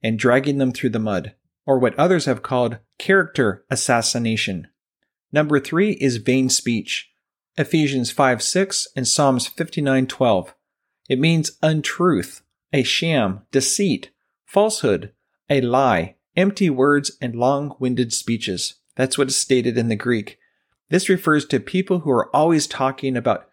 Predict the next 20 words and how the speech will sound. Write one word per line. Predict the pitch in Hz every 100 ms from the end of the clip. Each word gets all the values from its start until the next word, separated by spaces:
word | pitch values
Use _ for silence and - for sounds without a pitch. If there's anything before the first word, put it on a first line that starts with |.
| -
who | 196
they | 170 139
are, | 123 127 127 - _ _ _
what | 165 170
they | 151
have, | 127 123 117 117 - _ _
and | 127 123
what | 143
they | 139
are | 127
going | 110 120 120
to | 117
do. | 101 104 92 104 _ _ _ _ -
James | 135 135 123
four, | - 156 160
verse | 143 120
thirteen | - 135 - 156
to | 127
sixteen | 107 175 165 - 127 107 - _ _
basically | - 170 190 196 202 196 185